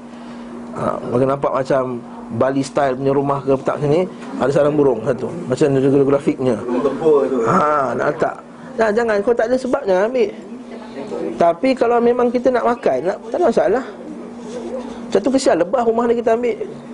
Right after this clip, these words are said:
Speaker 1: Madu je kerja penat-penat kita ambil free-free, tak bayar dia pun. Zalim ke tu? Ha, kalau kita pakai hujah macam tu lah kan. Apa yang Allah Ta'ala halal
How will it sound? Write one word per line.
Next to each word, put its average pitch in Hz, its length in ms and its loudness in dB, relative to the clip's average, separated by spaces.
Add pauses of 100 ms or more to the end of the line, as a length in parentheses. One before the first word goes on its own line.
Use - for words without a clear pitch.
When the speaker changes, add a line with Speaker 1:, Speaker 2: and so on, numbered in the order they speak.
(1900)
Speaker 1:
Madu 208 400 4
je 208 80 6
kerja 214 240 2
penat-penat 220 480 2
kita 208 240 2
ambil 202 240 2
free-free, 208 400 2
tak 170 160 2
bayar 208 240 4
dia 208 160 6
pun. 117 320 -2
Zalim 151 320 4
ke 233 240 2
tu? 247 80 4 (3000)
Ha, 131 400 2
kalau 190 160 2
kita 196 160 0
pakai 202 240 0
hujah 196 320 2
macam 208 160 0
tu 202 160 4
lah 208 80 4
kan. 196 240 0 (480)
Apa 226 240 0
yang 240 80 2
Allah 233 160 -2
Ta'ala 233 100 2
halal 233 300 2